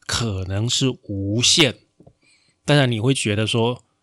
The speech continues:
，“不是啦，我的国小数学老师都搞我加工一加一都是二啊。”哦，所以你这边讲这一加一等于无限大是什么概念？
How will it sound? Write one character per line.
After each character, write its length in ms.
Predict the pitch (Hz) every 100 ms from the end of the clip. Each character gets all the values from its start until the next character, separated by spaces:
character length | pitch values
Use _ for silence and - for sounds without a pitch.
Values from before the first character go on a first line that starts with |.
| _ _ _
，“不 80 | 123
是 140 | -
啦， 340 | 127 107 98 95
我 160 | 98
的 300 | 104 113 113
国 180 | 110 120
小 160 | 139 107
数 160 | 170
学 140 | 135 127
老 160 | 113
师 160 | 98 120
都 80 | 120
搞 160 | 107
我 80 | 107
加 200 | - 104
工 160 | 107 131
一 120 | 139
加 240 | 131 131
一 80 | 135
都 100 | 120
是 140 | 92 113
二 280 | 143 131
啊。” 320 | 120 113 117 135 - - -
哦， 160 | 107
所 120 | 98 139
以 20 |
你 120 | 131
这 80 | 131
边 260 | 143 143 143
讲 180 | 131 131
这 120 | 139
一 140 | 143 139
加 220 | 139 131
一 140 | 135
等 160 | 117 104
于 40 |
无 120 | 117 110
限 240 | - 127
大 140 | 131
是 80 | 123
什 120 | 120
么 80 | 92
概 180 | 98 117
念？ 240 | 113 95